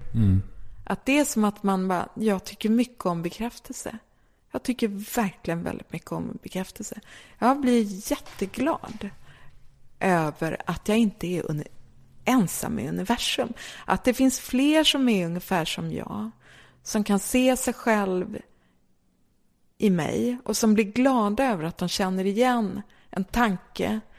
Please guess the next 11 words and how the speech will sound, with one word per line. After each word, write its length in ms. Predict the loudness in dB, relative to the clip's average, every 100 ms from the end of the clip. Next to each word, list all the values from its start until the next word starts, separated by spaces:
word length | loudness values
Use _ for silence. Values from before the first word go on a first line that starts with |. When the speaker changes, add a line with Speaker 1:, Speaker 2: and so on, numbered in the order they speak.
| -20 _ -20 -20 -20
Speaker 2:
som 200 | -6 0
de 120 | 0
själva 400 | 2 2 2 -2
har 60 | -4
haft. 440 | -4 -10 -18 -20 -20 _ _ -14
Gud, 420 | -8 -6 -6 -8
jag 120 | -12 -10
tycker 200 | -6 -2
det 60 |
är 120 | -2 -4 -4
underbart. 840 | -2 -2 -4 -8 -8 -10 -20 -20